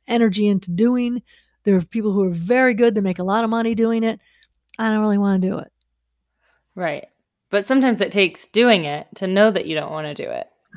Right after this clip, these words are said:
Speaker 1: Right, right. And, and the first time I did it went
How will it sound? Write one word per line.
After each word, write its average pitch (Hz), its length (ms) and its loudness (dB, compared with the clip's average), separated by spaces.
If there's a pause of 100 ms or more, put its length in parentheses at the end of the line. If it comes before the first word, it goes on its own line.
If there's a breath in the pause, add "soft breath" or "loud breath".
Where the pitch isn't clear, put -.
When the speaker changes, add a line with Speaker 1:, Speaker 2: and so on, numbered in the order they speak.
(100)
Speaker 1:
Right, 247 400 6
right. 226 340 2
And, 196 320 -6 (280 soft breath)
and 214 360 -8 (180)
the 220 60 -12
first - 400 -4
time 302 280 -4
I 269 80 0
did 220 180 2
it 220 100 2
went 220 260 -4